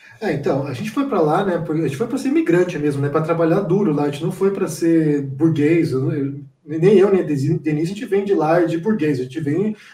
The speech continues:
de, minha mãe é professora de escola pública, né, aposentada agora, a família da Denise também, eh, tem, tinha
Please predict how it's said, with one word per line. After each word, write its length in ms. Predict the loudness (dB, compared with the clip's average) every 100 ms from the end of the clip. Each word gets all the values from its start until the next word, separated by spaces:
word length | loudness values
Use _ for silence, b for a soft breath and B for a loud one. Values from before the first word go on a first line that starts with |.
| B
de, 240 | -10 -10 -2
minha 120 | 2
mãe 120 | 4 4
é 40 |
professora 520 | 2 -4 -2 2 2
de 80 | 0
escola 260 | 0 -2 0
pública, 520 | -2 -2 -2 -4 -4
né, 100 | -4
aposentada 600 | -2 -2 -2 0 2 2
agora, 400 | 0 0 0 -2 B B B
a 280 | -6 -6 -6
família 260 | -4 -4
da 60 | -2
Denise 380 | -2 -2 -4 -2
também, 520 | -4 -2 -2 -2 -4
eh, 80 | -6 -10 -8
tem, 200 | -6 -6 -10
tinha 320 | -8 -2